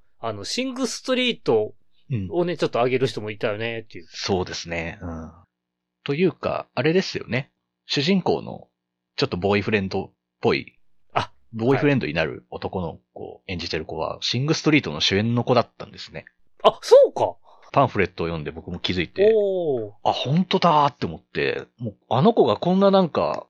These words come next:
Speaker 2: 風に成長してるんだっていうのもちょっと驚いたんですけど。
Speaker 1: おー。
Speaker 2: うん。そうそうそう。驚きました、
Speaker 1: そうか。
Speaker 2: あれは。うん。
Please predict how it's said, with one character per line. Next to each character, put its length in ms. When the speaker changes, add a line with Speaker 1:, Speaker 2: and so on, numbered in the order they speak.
Speaker 2:
風 140
に 60
成 180
長 100
し 80
て 80
る 120
ん 40
だ 100
っ 20
て 160
い 20
う 40
の 40
も 100
ち 60
ょ 40
っ 20
と 120
驚 220
い 60
た 120
ん 60
で 80
す 80
け 80
ど。 60
Speaker 1:
お 560
ー。 40
Speaker 2:
う 20
ん。 240
そ 220
う 40
そ 200
う 40
そ 380
う。 60
驚 220
き 100
ま 100
し 120
た、 20
Speaker 1:
そ 60
う 20
か。 60
Speaker 2:
あ 20
れ 80
は。 160
う 40
ん。 80